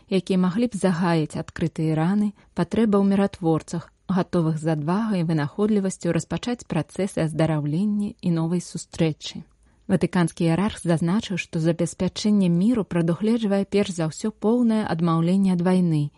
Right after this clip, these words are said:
і пошук дыялогу любой цаной, садзейнічанне стварэнню атмасферы росту даверу, які гарантуе шлях да будучыні.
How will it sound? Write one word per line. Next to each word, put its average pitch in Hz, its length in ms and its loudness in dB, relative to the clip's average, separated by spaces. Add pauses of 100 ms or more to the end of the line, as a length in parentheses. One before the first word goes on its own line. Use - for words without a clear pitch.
(280)
і 185 40 4
пошук 175 440 0
дыялогу 170 720 0 (120)
любой 185 380 2
цаной, 175 540 2 (500)
садзейнічанне 208 880 2
стварэнню 170 600 0
атмасферы 170 580 -2
росту 165 360 -2
даверу, 175 500 -2 (340)
які 180 380 4
гарантуе 185 480 0
шлях 175 340 0
да 165 120 4
будучыні. 156 760 0